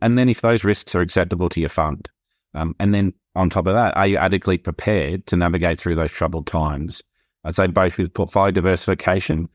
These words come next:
but also the investment policies you have, um, for your endowment that can help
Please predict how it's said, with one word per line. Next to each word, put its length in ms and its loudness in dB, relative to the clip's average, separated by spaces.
but 80 4
also 240 2
the 100 2
investment 400 0
policies 400 0
you 80 -2
have, 420 -2
um, 200 0
for 140 -2
your 60 2
endowment 520 0
that 160 0
can 100 0
help 260 -2